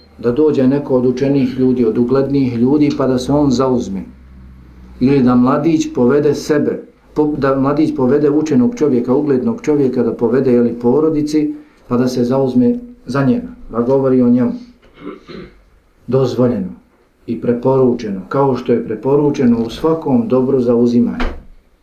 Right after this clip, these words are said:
da se zauzimamo za svako dobro. Gdje god možemo, dakle, se zauzeti, ne znam, naša riječ koristi, kada se zauzmemo,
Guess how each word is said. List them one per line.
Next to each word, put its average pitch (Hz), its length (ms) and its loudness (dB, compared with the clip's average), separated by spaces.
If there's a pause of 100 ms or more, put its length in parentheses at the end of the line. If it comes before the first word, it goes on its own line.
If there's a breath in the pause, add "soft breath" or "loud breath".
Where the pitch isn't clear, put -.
(200)
da 113 140 -2
se 123 140 -4
zauzimamo 127 640 2
za 120 140 -2
svako 147 380 -2
dobro. 107 320 -2
Gdje 123 220 -2
god 156 240 0
možemo, 139 360 0
dakle, 120 340 -2
se 113 160 -4
zauzeti, 120 600 0
ne 120 140 0
znam, 120 260 0 (340 loud breath)
naša 131 360 0
riječ 123 280 0
koristi, 139 720 0
kada 107 220 -6
se 107 160 -6
zauzmemo, 135 760 0